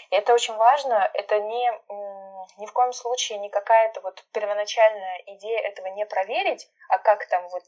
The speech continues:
э, э, человек с нашей собакой обращается, это, э, желание человеку помочь. А, потому что, когда он уезжает в с-, свой какой-нибудь, я не знаю, почему-то щас на ум приходит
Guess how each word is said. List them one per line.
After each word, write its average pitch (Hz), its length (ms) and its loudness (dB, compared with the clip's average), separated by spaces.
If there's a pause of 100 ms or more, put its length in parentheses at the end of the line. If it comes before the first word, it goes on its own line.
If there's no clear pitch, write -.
(120)
э, 175 220 -2 (280)
э, - 180 -2
человек 190 360 2
с - 80 -18
нашей 180 280 -8
собакой 185 420 2
обращается, 175 680 -2 (100)
это, 220 380 4 (360)
э, 196 380 -4
желание 233 400 2
человеку - 280 -6
помочь. 190 580 -4 (340)
А, 180 220 0
потому 202 340 -4
что, 208 320 4
когда 214 420 6
он 208 120 0
уезжает 202 560 2
в 180 180 -6
с-, - 260 -16 (220)
свой 208 400 -2
какой-нибудь, 196 600 -4
я 185 80 -4
не 190 140 -10
знаю, 185 360 -2 (400)
почему-то 220 320 -4
щас 214 260 2
на 202 340 -4
ум 214 120 2
приходит 196 520 -6